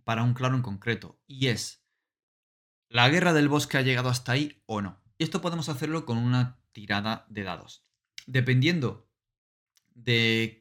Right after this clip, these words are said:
quién sea, quién gobierne en el claro, quién está en control, cuántos claros hay en la vecindad que sean favorables o estén en contra,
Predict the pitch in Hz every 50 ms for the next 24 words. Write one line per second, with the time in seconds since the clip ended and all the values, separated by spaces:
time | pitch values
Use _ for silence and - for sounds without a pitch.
0 | - - 151 165 170 165 151 123 - 160 156 143 113 101 107 - - - 160 151
1 | 139 127 123 117 131 139 147 147 143 139 131 123 123 127 139 143 139 120 101 92
2 | 90 - _ _ _ _ _ _ _ _ _ _ _ _ _ _ _ _ _ _
3 | _ - 143 139 131 127 - 143 139 135 127 123 131 127 123 120 - 139 143 143
4 | 127 110 - - _ - 143 156 160 156 147 - - _ - - 151 151 147 127
5 | - - 143 143 143 143 139 127 127 - 139 135 143 139 135 127 123 123 120 113
6 | 113 - - - 117 113 110 110 113 120 135 131 120 101 101 - - 107 104 98
7 | - - 127 123 120 117 - - - 110 101 98 101 110 120 123 110 101 101 -
8 | 104 101 - 127 135 135 120 110 110 107 - 135 143 143 127 123 110 113 120 -